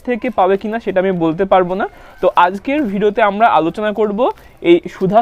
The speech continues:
সুশাম কীরকমভাবে গাছে অ্যাপ্লাই করতে হয়, কোন গাছের জন্য এটি ভালো, কোন গাছের জন্য খারাপ, এর পরিমাণ কতটা, বারো ইঞ্চি টবের জন্য কতটা দিতে হবে, দশ ইঞ্চির জন্য কতটা, আট ইঞ্চির জন্য কতটা, এই সকল টপিকসগুলো বলবো। এবং সুধা সুশাম ব্যবহার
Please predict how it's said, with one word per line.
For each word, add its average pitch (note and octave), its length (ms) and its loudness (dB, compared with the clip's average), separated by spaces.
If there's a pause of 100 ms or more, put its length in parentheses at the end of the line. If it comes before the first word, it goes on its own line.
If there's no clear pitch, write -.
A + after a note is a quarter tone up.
সুশাম C4 320 -4
কীরকমভাবে G#3 760 -4 (100)
গাছে D3+ 240 0
অ্যাপ্লাই E3 360 0
করতে G3 260 -2
হয়, A3 140 0 (100)
কোন F3 120 -2 (100)
গাছের G3 240 0
জন্য G3+ 200 -2 (100)
এটি G3+ 100 -4
ভালো, E3 340 -4 (100)
কোন F3 100 -4 (120)
গাছের G3+ 220 -2
জন্য G3+ 240 -2
খারাপ, E3+ 320 2 (400)
এর G3+ 80 6 (120)
পরিমাণ A#3 340 2 (140)
কতটা, G#3+ 340 2 (460)
বারো D#3 220 4
ইঞ্চি G3+ 160 -2
টবের G#3 320 0
জন্য A3 120 -4 (120)
কতটা G3+ 240 0
দিতে G3 280 -2
হবে, G#3 160 2 (140)
দশ D#3 180 0
ইঞ্চির G3 200 -4
জন্য G3 280 -2
কতটা, F#3 300 -2 (120)
আট D#3 180 0
ইঞ্চির F#3 260 -6
জন্য G3 120 -2 (120)
কতটা, F3+ 260 -2 (300)
এই G3+ 100 -2
সকল A#3 340 0 (140)
টপিকসগুলো G#3+ 500 0 (120)
বলবো। F#3 260 4 (260)
এবং F#3+ 180 0 (140)
সুধা G3 280 0
সুশাম B3+ 240 -2 (100)
ব্যবহার F3+ 320 4